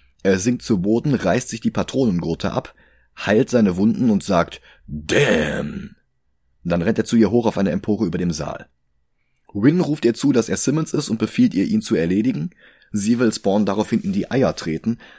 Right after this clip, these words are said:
aber sein computeranimierter Gürtel fährt sich aus und hält ihr Bein auf. Dann behauptet sie, er habe nicht die Eier, sie zu erschießen.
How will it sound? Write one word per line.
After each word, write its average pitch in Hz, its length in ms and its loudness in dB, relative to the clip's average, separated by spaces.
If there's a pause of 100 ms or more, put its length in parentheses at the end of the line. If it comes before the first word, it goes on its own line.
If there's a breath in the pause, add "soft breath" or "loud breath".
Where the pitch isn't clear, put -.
(100)
aber 92 160 -2
sein 101 160 -2
computeranimierter 107 800 -2
Gürtel 98 340 0
fährt - 280 -2
sich 92 180 -6
aus 95 240 0
und 87 160 -6
hält 98 180 -2
ihr 92 160 -4
Bein 82 380 0
auf. - 440 -8 (560)
Dann 85 280 -2
behauptet 113 400 0
sie, 110 140 2
er 92 100 -2
habe 104 180 2
nicht 104 160 0
die 107 140 0
Eier, 101 200 0
sie 92 140 -6
zu - 160 -2
erschießen. 151 600 -4